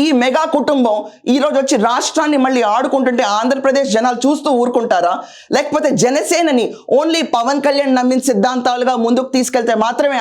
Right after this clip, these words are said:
ఆదరిస్తారా అంటే ఖచ్చితంగా ఎస్ అని చెప్పుకోవాలి. చిరంజీవి లాంటి వ్యక్తి మళ్ళీ ప్రజారాజ్యం పేరు తీసుకుని ఈ పార్టీకి కనుక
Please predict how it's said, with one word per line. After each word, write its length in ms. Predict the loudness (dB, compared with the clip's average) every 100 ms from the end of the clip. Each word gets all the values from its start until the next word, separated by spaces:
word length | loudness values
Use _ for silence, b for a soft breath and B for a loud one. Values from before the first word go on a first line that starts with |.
| 0
ఆదరిస్తారా 560 | 0 -2 0 0 0 -2
అంటే 180 | -2 -2 -2 B B -4
ఖచ్చితంగా 480 | 0 0 0 0 2 2 2
ఎస్ 120 | 0 0
అని 100 | 0
చెప్పుకోవాలి. 480 | 0 0 0 0 -2 B B _ -2
చిరంజీవి 560 | 0 2 2 2 0 0
లాంటి 200 | 0 2 0
వ్యక్తి 300 | 0 -2 -2 -2 B B -2
మళ్ళీ 240 | 0 0 0 0
ప్రజారాజ్యం 600 | 0 0 0 0 0 0 0
పేరు 180 | 0 0 0
తీసుకుని 340 | -2 0 0 0
ఈ 20 | 0 -2
పార్టీకి 340 | -2 -2 -2 0
కనుక 180 | 0